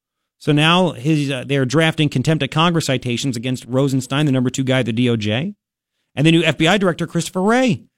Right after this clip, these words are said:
'cause they weren't, they were not giving up the information like they were supposed to. This is huge. Like to see Joy Behar explain this, by the way.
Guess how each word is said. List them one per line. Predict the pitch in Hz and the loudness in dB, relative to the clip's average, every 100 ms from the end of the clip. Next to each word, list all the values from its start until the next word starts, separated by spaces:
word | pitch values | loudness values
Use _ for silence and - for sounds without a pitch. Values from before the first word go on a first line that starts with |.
| _ | _
'cause | 156 | -2
they | 147 151 | 0 2
weren't, | 170 180 175 _ | 2 0 -4 _
they | 113 | -4
were | 113 120 131 | -2 0 0
not | 143 | 0
giving | - 135 135 | 0 0 0
up | 113 139 | 0 -2
the | 135 127 | 0 0
information | 123 123 120 113 120 | 0 0 0 -2 -2
like | 113 | -2
they | 110 | -2
were | 104 | -4
supposed | - 101 95 - | -6 -6 -6 -10
to. | - - _ _ _ _ _ _ _ | -18 -20 _ _ _ _ _ _ _
This | 175 196 175 | 2 2 2
is | 139 | -2
huge. | - 220 202 92 - - - - _ _ _ _ _ _ _ _ | -2 2 2 0 -8 -14 -14 -14 _ _ _ _ _ _ _ _
Like | 185 | 0
to | 185 | 2
see | - 170 | 2 2
Joy | 131 180 | 2 2
Behar | 151 175 156 110 | 2 2 2 0
explain | - - 113 | -2 -4 0
this, | 104 - | 0 -4
by | 98 98 | -8 -8
the | |
way. | - - | -12 -18